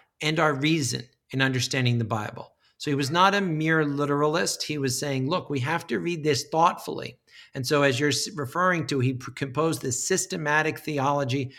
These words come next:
where he attempted to go through and look at all the passages in the Bible that relate to predestination. Look at all the passages in the Bible that relate to Son of God,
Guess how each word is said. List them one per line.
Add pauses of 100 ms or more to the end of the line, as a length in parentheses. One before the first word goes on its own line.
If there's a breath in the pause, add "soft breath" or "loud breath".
(140)
where
he
attempted
to
go
through (240 loud breath)
and (120)
look
at
all
the
passages
in
the
Bible (120 loud breath)
that
relate
to (460)
predestination. (280 soft breath)
Look
at
all
the
passages
in
the
Bible
that
relate
to
Son
of
God,